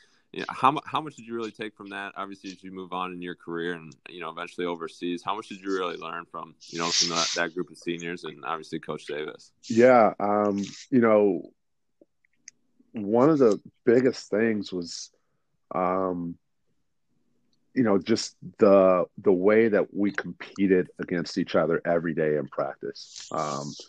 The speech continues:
Speaker 2: and, you know, I know different coaches do it in different ways. And, um, you know, basically it was up to you to make sure that you got your reps in, in practice,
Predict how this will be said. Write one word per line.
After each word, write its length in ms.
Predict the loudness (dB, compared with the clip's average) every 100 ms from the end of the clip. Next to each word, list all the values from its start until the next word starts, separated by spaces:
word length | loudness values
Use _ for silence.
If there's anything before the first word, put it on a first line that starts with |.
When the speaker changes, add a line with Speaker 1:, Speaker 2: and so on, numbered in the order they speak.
| -20 -20 -20 _ -8
Speaker 2:
and, 460 | 0 2 2 2 4
you 100 | 6
know, 120 | 6
I 60 |
know 180 | 8 6
different 400 | 6 4 4 0
coaches 380 | 4 4 2 -6
do 200 | 0 2
it 80 | 2
in 120 | 0
different 360 | 0 0 0 -2
ways. 480 | 0 2 2 0 -4
And, 280 | -8 -10 _ _ _ _ _ -2
um, 600 | 0 2 -2 -4 -8 -10 _ _ _ _ _ _ _ _ 2
you 100 | 6
know, 280 | 6 4 0 -8 -2
basically 500 | 4 6 4 4 4
it 180 | 6 6
was 180 | 4 6
up 200 | 4 2
to 100 | -4
you 460 | -6 -2 2 4 2
to 80 |
make 220 | 2 0 0
sure 300 | 0 2 4
that 200 | 0 -4
you 60 |
got 280 | -2 0 0
your 120 | -4
reps 380 | -2 0 -2 -6
in, 180 | -10 -10
in 80 | -12
practice, 500 | -4 -2 -4 -8